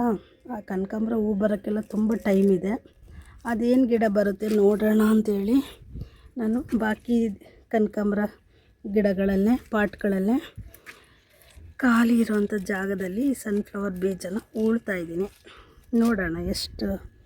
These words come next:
ಏನು ಸನ್‌ಫ್ಲವರ್ ಬರುತ್ತೆ ಇದು ಅಂತ. ಎಲ್ಲ ಬೀಜಗಳು ಸಕ್ಸಸ್ ಆಗ್ತಾವ ಚೆಕ್ ಮಾಡೋಣ. ಇವನ್ನೆಲ್ಲ ದಾಸವಾಳ ಗಿಡ ಪಾಟ್ ಖಾಲಿ ಇದೆ ಸೈಡಲ್ಲಿ ಅಂತೆಲ್ಲ ಹಾಕ್ಬಾರ್ದು. ಹಾಕಿದ್ರೆ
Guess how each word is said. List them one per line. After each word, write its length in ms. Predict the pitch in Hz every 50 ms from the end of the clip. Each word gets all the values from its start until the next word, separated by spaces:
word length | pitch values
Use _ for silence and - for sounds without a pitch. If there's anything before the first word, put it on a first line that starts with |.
| - - - - _ _ 233
ಏನು 280 | 226 226 226 233 240
ಸನ್‌ಫ್ಲವರ್ 640 | - - 240 202 208 208 - 214 196 196 202 196 185
ಬರುತ್ತೆ 440 | 190 190 190 185 185 - 190 185 180
ಇದು 180 | 180 180 180
ಅಂತ. 240 | 175 175 170 170 190 180 - - - _ - - - _ _ _ _ - - _ _ -
ಎಲ್ಲ 220 | 240 214 214 226 247
ಬೀಜಗಳು 420 | 220 208 247 214 240 226 226 226 226
ಸಕ್ಸಸ್ 480 | - 233 202 - - 233 208 - -
ಆಗ್ತಾವ 400 | 214 190 - _ _ - 190 185 185 180 185 185 - - - - - - - -
ಚೆಕ್ 280 | - 233 - - - 214
ಮಾಡೋಣ. 380 | 202 185 175 170 170 160 165 185 202 - - - _ - - _ _ - - - - - _ _ _ - - - - - - - - - _ _ - _ - - - - -
ಇವನ್ನೆಲ್ಲ 360 | 285 277 285 269 262 262 285 302 233
ದಾಸವಾಳ 420 | 247 233 254 247 - - 285 269 269 269
ಗಿಡ 200 | 240 254 247 247 247
ಪಾಟ್ 380 | 220 - 233 220 220 220 - -
ಖಾಲಿ 380 | - 247 226 226 233 233 233
ಇದೆ 340 | 226 202 220 220 214 214 220
ಸೈಡಲ್ಲಿ 460 | - - 226 214 214 202 214 208 208
ಅಂತೆಲ್ಲ 340 | 208 208 208 - 214 202 208
ಹಾಕ್ಬಾರ್ದು. 800 | 202 180 175 196 - - _ - 214 196 180 175 170 185 202 214
ಹಾಕಿದ್ರೆ 540 | 208 190 190 196 - - 214 190 196 208